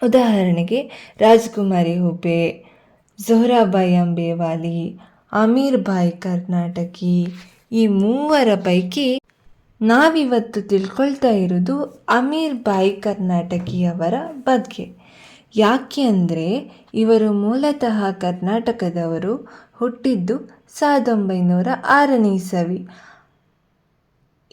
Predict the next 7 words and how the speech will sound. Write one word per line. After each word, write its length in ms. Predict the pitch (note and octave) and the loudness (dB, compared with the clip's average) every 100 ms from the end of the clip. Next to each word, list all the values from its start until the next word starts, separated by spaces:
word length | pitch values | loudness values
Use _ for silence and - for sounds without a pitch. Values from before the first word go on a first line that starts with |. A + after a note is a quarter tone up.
| _ - | _ -8
ಈಗಿನ 340 | G3+ G#3+ F#3+ C4 D#4 | 0 2 2 0 0
ಬಾಗಲಕೋಟೆ, 1040 | C#4 C#4+ A#3 G3 F3+ F3+ F3+ F#3 A#3 - - _ G#3 | 2 4 4 2 2 -2 -4 -4 -6 -8 -20 _ -12
ಬಾಂಬೆ 720 | G3 G#3 A#3 C4+ C4 C#4 C#4 | 0 4 4 2 2 0 2
ರೆಸಿಡೆನ್ಸಿಗೆ 960 | G#3+ G3+ G3+ F#3 F#3 F3+ F#3 F3+ F#3 | 0 0 -2 -2 -2 -2 -2 -2 0
ಸೇರಿದ 560 | F#3 - C#4+ C#4+ B3 G3+ B3+ | -2 -4 -6 -2 -2 -2 -4
ಸಮಯ. 520 | C#4+ D#4+ D4 A3 F3+ E3+ - - _ _ _ _ - | -4 -4 -2 0 0 -2 -8 -20 _ _ _ _ -12
ಆಗೆಲ್ಲ 580 | - F3+ A#3 A#3 C#4 C4+ | -2 2 2 2 0 2